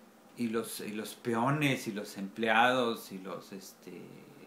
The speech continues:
los criminales que aparecen en sus programas,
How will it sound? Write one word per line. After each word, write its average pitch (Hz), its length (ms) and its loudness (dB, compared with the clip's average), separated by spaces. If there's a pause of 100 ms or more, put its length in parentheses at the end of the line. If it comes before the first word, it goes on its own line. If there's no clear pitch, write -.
(120)
los 98 160 -12
criminales 110 720 2
que 117 120 -6
aparecen 113 460 0
en 107 60 -4
sus - 200 -14
programas, 120 540 0